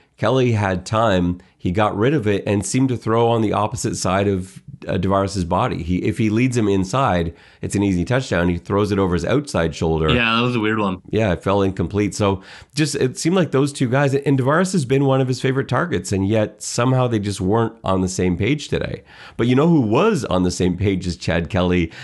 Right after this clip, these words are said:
Speaker 1: How about Canadian Tommy Neal, the McMaster slot back, who came in, uh, for what looked like an injured, uh, Cam Phillips. Uh, Phillips made his one, uh, made a catch on his one target, a beautiful catch on a twenty-three yarder.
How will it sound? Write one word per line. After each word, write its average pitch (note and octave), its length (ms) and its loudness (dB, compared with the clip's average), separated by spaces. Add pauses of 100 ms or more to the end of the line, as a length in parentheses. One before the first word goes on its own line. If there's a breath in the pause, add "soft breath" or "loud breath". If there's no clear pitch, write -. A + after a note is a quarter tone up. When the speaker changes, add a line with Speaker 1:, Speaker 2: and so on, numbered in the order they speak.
Speaker 1:
How E3+ 260 2
about A2+ 380 0
Canadian A#2 480 2
Tommy A#2+ 380 0
Neal, G#2+ 400 2
the E2+ 140 0
McMaster G2 720 0
slot G2+ 420 -2
back, E2+ 340 0 (340 loud breath)
who G#2 100 -2
came C3 280 2
in, C3 340 4
uh, A2+ 180 0
for A#2 260 0
what B2 160 2
looked D3 200 -2
like B2+ 160 0
an A2 120 2
injured, A2 560 -2
uh, F#2 220 -2
Cam G#2 260 0
Phillips. C3 540 -2
Uh, F2+ 180 -2
Phillips A#2 440 -2 (300 loud breath)
made A2 180 0
his F#2+ 120 -2
one, A2+ 560 0
uh, G2+ 120 -2
made G#2+ 180 2
a - 20 -2
catch G#2+ 280 -2
on G2+ 60 0
his F2+ 100 0
one F#2 160 0
target, G2 300 0
a D#2 40 0
beautiful G2 520 0
catch E2 340 -4
on D#2 60 0
a D2+ 40 -2
twenty-three F#2 480 -2
yarder. F2+ 500 0